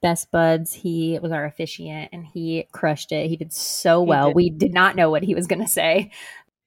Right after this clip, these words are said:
Speaker 2: I mean, truly crushed it.
Speaker 1: Yeah. He did such a fabulous job. I need to, he sent us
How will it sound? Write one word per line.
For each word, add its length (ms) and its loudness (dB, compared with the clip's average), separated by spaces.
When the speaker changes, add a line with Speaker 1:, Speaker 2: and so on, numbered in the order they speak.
Speaker 2:
I 80 -2
mean, 260 -2
truly 340 -2
crushed 340 -6
it. 180 -10
Speaker 1:
Yeah. 260 2
He 200 -6
did 200 -4
such 360 -6
a 80 -4
fabulous 540 -4
job. 220 -2
I 100 2
need 160 0
to, 60 6
he 180 0
sent 280 0
us 320 -4